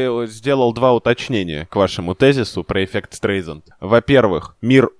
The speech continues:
очень сильно изменился буквально за последние двадцать лет, и еще не все перестроились, да? Ну, то есть раньше информацию было гораздо проще скрыть, а интер-, в ин-, из интернета ничего нельзя удалить, а вот из, там, книги все изъять, например, задача уже,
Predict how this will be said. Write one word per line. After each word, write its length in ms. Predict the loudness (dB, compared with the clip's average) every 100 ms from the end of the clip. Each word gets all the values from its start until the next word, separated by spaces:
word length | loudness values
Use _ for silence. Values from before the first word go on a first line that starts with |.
| _
очень 360 | 0 2 2 -6
сильно 420 | -4 -2 0 -2
изменился 580 | -4 -6 -6 -8 -10 -12
буквально 480 | -12 0 2 2 -2
за 120 | -4
последние 600 | -2 -2 0 -2 -2 -8
двадцать 460 | -2 0 0 -4 -4
лет, 340 | 0 0 -2 _ _ _
и 320 | -6 -2 0 -2 -6 _ _
еще 300 | -10 -6 -4
не 140 | -4
все 200 | 0 0
перестроились, 840 | 2 0 0 0 2 2 -2 -8 0
да? 260 | 0 0 -4 _ _
Ну, 120 | -6 0
то 120 | 2
есть 160 | 2
раньше 300 | 2 0 0 -4
информацию 560 | 0 0 0 -2 -4
было 240 | 0 0 2
гораздо 380 | 2 2 0
проще 340 | 0 0 0 -4
скрыть, 380 | -8 -8 -6 -6
а 100 | -8
интер-, 320 | -6 -6 -4
в 100 | -4
ин-, 80 | -4
из 140 | -2
интернета 520 | -2 0 0 0 0
ничего 240 | -4 -2 -2
нельзя 320 | -2 -2 0
удалить, 480 | 0 0 -4 -6 -8
а 160 | -4 0
вот 300 | 0 -2 -4
из, 320 | -4 -4 -8
там, 300 | -6 -6 -6
книги 400 | -8 -4 -2 -2
все 280 | -4 -2 -2
изъять, 400 | -4 -2 -2 -2
например, 440 | -8 -8 -6 -6 -4
задача 420 | -2 0 0 -2
уже, 500 | -4 -2 0 2 -2